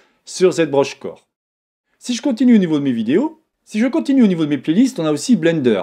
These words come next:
Alors Blender, je fais plein de vidéos sur la version deux sept X, qui est la deux cent dix-neuf C, je crois, où je continue à faire des vidéos pour vous expliquer, en fin de compte, tout ce qu'il en est.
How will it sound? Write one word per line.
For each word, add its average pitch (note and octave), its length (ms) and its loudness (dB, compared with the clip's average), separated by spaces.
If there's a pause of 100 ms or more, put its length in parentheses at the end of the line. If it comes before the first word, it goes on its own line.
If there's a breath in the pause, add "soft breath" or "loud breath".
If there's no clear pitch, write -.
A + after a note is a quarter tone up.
Alors G#2 140 -6
Blender, D3+ 360 0
je - 80 -8
fais C#3+ 120 -4
plein A#3 200 0
de A#3 60 4
vidéos F#3+ 380 0
sur D#3+ 180 -2
la C#3 80 4
version C#3+ 480 -2
deux C3 200 0
sept - 460 -4
X, A3 280 -2
qui C#3 80 -4
est - 20 0
la B2+ 60 4
deux E3 140 0
cent E3 200 -6
dix-neuf D#3 340 -2
C, - 320 0
je D#3 120 -2
crois, D#3+ 340 -2 (240 loud breath)
où C#3 60 -8
je C#3 100 -2
continue A3 380 2
à - 20 -2
faire F#3 140 2
des D#3+ 100 -4
vidéos D#3 400 2
pour F#3 140 -4
vous D3+ 160 -4
expliquer, D#3+ 400 -4
en G3 60 -2
fin D3 120 -4
de - 40 -10
compte, F#3+ 180 -4
tout F#3 80 -6
ce - 100 -12
qu'il F3+ 160 -4
en C#3 140 -2
est. G2 100 -8